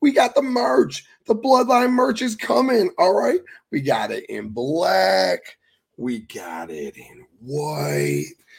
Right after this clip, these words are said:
Look at the white. The white looks so nice. All right, we got it in white. We got it in black.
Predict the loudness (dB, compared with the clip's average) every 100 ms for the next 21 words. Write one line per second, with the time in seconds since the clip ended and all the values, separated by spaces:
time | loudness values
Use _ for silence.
0 | _ _ -20 -18 -8 -4 -4 -8 -14 -16
1 | -16 -12 -10 -10 -10 -8 -8 -8 -10 -12
2 | -10 -6 -2 -2 -2 -2 0 -2 -4 8
3 | 10 12 10 8 2 -8 -20 -20 -10 -2
4 | 2 4 4 4 6 6